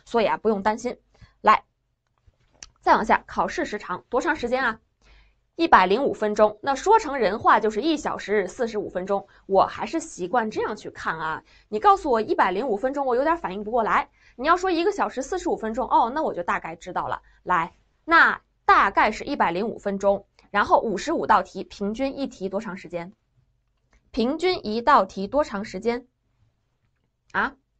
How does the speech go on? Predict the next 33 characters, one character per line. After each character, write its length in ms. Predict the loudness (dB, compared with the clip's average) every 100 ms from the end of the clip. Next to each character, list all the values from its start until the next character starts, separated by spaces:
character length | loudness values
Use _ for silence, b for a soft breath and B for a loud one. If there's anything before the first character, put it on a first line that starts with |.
| _
一 140 | -2 6
道 180 | 6
题 240 | 6 0 0
大 160 | 2
概 160 | 2 -2
是 120 | -4
不 140 | -4 4
到 360 | 4 4 -2 _ _ -6
两 200 | -6 -4
分 200 | -6 -2
钟， 240 | -4 -4 -2
对 80 | -2
不 80 |
对 100 | 0
呀？ 160 | 0 -2 b b
那 140 | -4 -4
其 180 | -2 -4
实 120 | 0
这 120 | 0
个 100 | 0
时 220 | -4 -6
间 220 | -4 -4
呢， 140 | -4 -6
相 180 | -6 -2
对 120 | -2
来 140 | -2
说 160 | -4 -6
是 100 | -8
比 140 | -8
较 160 | -6 -8
充 340 | -6 -8 -6 -6
裕 100 | -2
的， 180 | -4